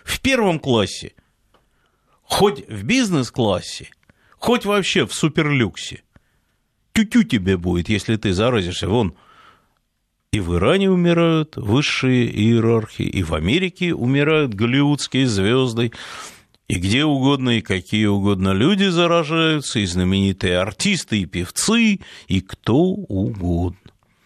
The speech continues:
Самая угрожаемая категория — это ортодоксы, посещающие храмы.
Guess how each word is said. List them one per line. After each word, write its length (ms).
Самая 840
угрожаемая 840
категория — 920
это 240
ортодоксы, 680
посещающие 960
храмы. 560